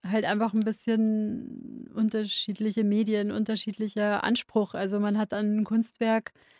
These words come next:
das im Museum hängt, einen anderen Anspruch oder andere Fragen als, äh,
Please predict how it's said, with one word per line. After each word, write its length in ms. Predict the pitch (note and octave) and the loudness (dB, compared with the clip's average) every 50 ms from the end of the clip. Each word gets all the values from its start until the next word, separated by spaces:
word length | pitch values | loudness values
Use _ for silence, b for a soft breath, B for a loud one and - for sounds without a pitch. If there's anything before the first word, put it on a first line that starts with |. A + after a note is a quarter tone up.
| b b b | b b b
das 120 | - G#3+ G3 | -2 2 4
im 100 | A3 G#3+ | 4 4
Museum 300 | G#3+ G#3 G3 A3 A3 G#3+ | 4 4 6 6 6 6
hängt, 220 | A3 G#3+ G#3 G3 - | 6 4 2 2 0
einen 200 | G3+ - - - | -2 -2 -4 -4
anderen 600 | - G3+ G#3 G#3+ G#3 G3+ G3+ G3+ G3+ G3+ G3+ - | 0 0 0 2 2 0 0 2 2 0 0 -2
Anspruch 460 | - - G#3 - - _ A3+ G3+ - | -2 -4 -4 -6 -2 _ 0 0 2
oder 140 | G#3 G3 - | 0 2 4
andere 280 | G#3 A3+ A#3+ A3 A#3 | 4 4 6 4 4
Fragen 760 | - - - G#3 G3+ G#3 A3+ C4 A#3 G#3+ G3+ G3+ G3 G3 G3+ - | 0 0 2 4 6 8 8 6 6 4 2 2 0 0 -2 -2
als, 560 | - G3 G3 G3+ G3+ G3+ G3 - - - | -2 0 0 2 0 0 0 -2 -4 -4
äh, 40 | - | -4